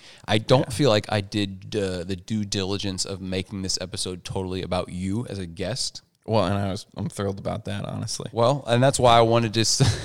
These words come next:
Speaker 1: <laughs> I wanted to, uh, d-, prescribe to the listeners the, uh, anti-podcast, because I think that Kevin does a,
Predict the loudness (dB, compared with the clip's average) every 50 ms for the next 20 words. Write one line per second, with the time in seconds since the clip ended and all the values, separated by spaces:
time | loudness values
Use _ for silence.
0 | -10 -12 -14 -14 -12 -10 -10 -8 -8 -4 0 4 4 6 6 6 6 6 6 6
1 | 4 4 2 4 4 6 8 8 6 6 4 0 -12 -20 -16 -6 0 4 6 6
2 | 8 8 8 6 6 6 4 4 4 2 0 -2 -4 -6 -10 -12 -12 -10 -10 -8
3 | -8 -8 -10 -12 -12 -14 -14 -12 -12 -12 -12 -12 -14 -16 -18 -20 -20 -14 _ -2
4 | 0 2 2 2 2 0 2 4 6 8 8 8 6 4 4 2 0 -4 -2 -2
5 | -2 0 2 2 2 4 4 2 2 2 2 0 0 0 -2 -4 -4 -2 0 2
6 | 2 2 2 0 -2 -2 -2 -2 -2 -2 -2 -2 -2 -2 -2 -4 -4 -4 -4 -4
7 | -8 -8 -6 -6 -6 -6 -6 -4 -4 -4 -2 -2 -4 -4 -4 -4 -4 -2 0 -2
8 | -2 -2 -2 -4 -4 -6 -6 -2 -2 0 0 0 -2 -2 -4 -4 -4 -6